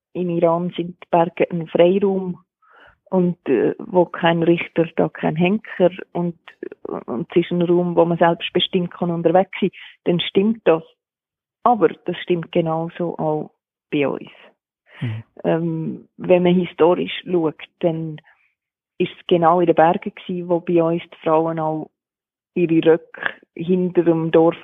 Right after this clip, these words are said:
Speaker 1: abgezogen haben und nachher mit Hosen sind go Bergsteigen. Ähm, oder es ist auch bei uns in den Bergen gewesen, wo die Frauen in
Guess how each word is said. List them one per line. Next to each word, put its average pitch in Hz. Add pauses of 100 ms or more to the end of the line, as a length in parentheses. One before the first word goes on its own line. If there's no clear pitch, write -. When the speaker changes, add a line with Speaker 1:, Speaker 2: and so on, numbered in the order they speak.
Speaker 1:
abgezogen -
haben 160
und 160
nachher 160
mit 156
Hosen 160
sind 160
go -
Bergsteigen. - (800)
Ähm, 156 (200)
oder 165
es -
ist 175
auch 156
bei 165
uns 190
in 196
den 170
Bergen 185
gewesen, 180
wo 185
die -
Frauen 175 (140)
in 175